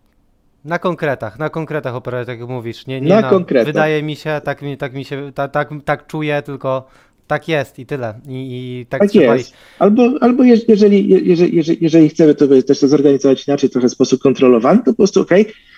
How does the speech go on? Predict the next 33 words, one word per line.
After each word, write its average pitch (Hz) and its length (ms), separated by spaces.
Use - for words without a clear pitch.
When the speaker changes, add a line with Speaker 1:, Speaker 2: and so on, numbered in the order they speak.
Speaker 2:
dajcie 147 460
mi 123 180
we-, 147 160
poeksperymentować. 170 1200
Speaker 1:
Mhm. 175 200
Speaker 2:
Dajcie 147 300
mi 202 100
sprint, 143 420
dajcie 156 280
mi 202 100
dwa, 156 420
nie 135 100
wiem, 143 100
dajcie 160 300
mi 175 120
jakiś, 175 420
jakiś, 160 440
jakiś 147 380
czas, 196 180
spróbujemy 160 460
zrobić 131 220
inaczej. 185 240
Ja 156 140
potem 156 260
wrócę 185 300
do 175 120
was 165 160
i 160 60
wam 147 180
pokażę 143 340
wyniki 123 380
tej 113 160
pracy”. - 380